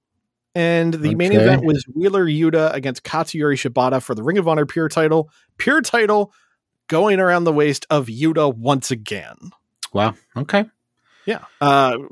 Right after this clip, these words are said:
Speaker 1: all indications were that match was very good. And after the match, Hook ran after Yuta.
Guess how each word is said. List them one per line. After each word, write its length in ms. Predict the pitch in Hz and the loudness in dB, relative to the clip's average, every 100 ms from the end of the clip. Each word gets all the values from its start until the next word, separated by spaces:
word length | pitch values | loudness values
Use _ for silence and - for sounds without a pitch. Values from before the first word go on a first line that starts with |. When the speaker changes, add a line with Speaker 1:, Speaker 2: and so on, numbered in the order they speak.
| 170 | -4
Speaker 1:
all 180 | 214 247 | 0 2
indications 500 | 202 185 190 - 147 | 0 0 -2 -2 -2
were 100 | 151 | 0
that 140 | 143 | 0
match 240 | 143 147 143 | 0 -2 -2
was 100 | 127 | -2
very 200 | 143 131 | 0 0
good. 180 | 135 139 | 0 0
And 200 | 170 156 156 - _ _ _ | 0 -2 -6 -20 _ _ _
after 300 | - 330 - | 0 0 0
the 100 | 226 170 | 0 2
match, 320 | 156 151 - _ _ _ _ | 0 0 -6 _ _ _ _
Hook 400 | - - 302 - - | -6 -2 -2 -4 -8
ran 460 | 151 214 214 208 - | -2 0 2 0 0
after 440 | 160 165 - 170 | 0 0 0 0
Yuta. 460 | 139 127 147 113 | 0 0 -2 -2